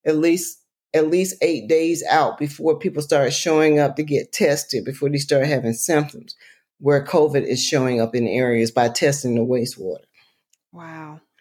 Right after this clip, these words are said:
Speaker 1: So we're, we're, we're gonna be announcing at some point, hopefully I'll come back on your show to announce this new initiative that we're working on to, to actually work on this technology. And the difference in the paradigm that we wanna do, the shift that we have in the paradigm is that we wanna have people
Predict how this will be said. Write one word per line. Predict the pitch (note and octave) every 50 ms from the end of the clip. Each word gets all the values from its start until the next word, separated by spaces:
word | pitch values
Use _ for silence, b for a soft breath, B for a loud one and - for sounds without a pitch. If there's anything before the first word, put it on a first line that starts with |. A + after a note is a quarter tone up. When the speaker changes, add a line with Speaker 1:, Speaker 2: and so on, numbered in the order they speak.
| _ _ -
Speaker 1:
So | - - - D#3+ D3+ C#3+
we're, | C#3 C#3+ E3 F3 F#3 F3+ - -
we're, | D#3 E3+ F#3 F#3 F#3+ F#3 D#3+ -
we're | E3+ F3+ F3
gonna | G3 G3 F#3+ F#3
be | F#3 E3+
announcing | E3+ D#3 D3 D3+ D3 D3+ D#3 E3+ F3 - F#3 D3+ B2+
at | B2+
some | - - D#3 D#3 D#3+
point, | - - D#3 C#3+ D#3
hopefully | D#3+ C3+ C#3+ C#3
I'll | C#3 C#3
come | G#3 F3+
back | D3+ D3+ D3+
on | D3 D3 D3
your | C3 A2+
show | A2+ - D#3+ D3+ D3+
to | C#3+ C#3
announce | C3 C3 C#3+ C#3+ D3 D3
this | - D3 C#3+ C#3+
new | D3 D3 C#3+ C#3+
initiative | C3+ C3+ C#3+ D3+ D3+ - D#3 C#3 C3 C3 C3 C3 C3+
that | A#2 -
we're | C3+ C#3 B2+
working | A#2+ C3+ C#3 C#3+ C#3 - D3+ C3
on | C3 B2+ B2+ B2+ B2+ B2+ - _ b b b b b b b _
to, | - - D#3 D3 C#3 D3
to | - D#3+ D3 G#2+
actually | C3+ D3+ D3 - - D3+
work | D3 C#3+ C#3 C#3 E3
on | D3 C#3
this | C3 B2+ C3 -
technology. | - C#3 - - B2 B2+ C3 C3 C#3 C3+ B2+ C3 - A#2+ B2 -
And | E2 B2+ C3+ C3 - - b b b b
the | - D3+
difference | D3 C#3+ - - A#3 C4 B3+ B3+ G3+ F#3 F3+
in | F3+ E3+
the | D3+ -
paradigm | - - G3 F#3+ F#3+ F#3+ F3 E3+ E3+ D3+ C#3+ C#3 C#3 C#3 C3+
that | C3+ B2+ A2+ B2+
we | D#3 F#3 A3 G#3
wanna | F#3 D#3+ C#3 C3+ C3
do, | C3 C#3 B2
the | B2 C3+
shift | C#3 - - - G#3 G3+ G3+ - -
that | D3+ - -
we | D3+ E3
have | E3 D3+ D3+
in | C#3
the | B2+ C3
paradigm | - F#3 D#3 D3+ D#3 D3+ D3 C#3+ C3 B2 A#2 B2
is | C3 C3+
that | - C3+ B2+ C#3
we | F#3 G3
wanna | G3+ F3 D3+ D3
have | D#3+ C#3 C3+ -
people | - G3 F3 F3 - C#3 C3 B2+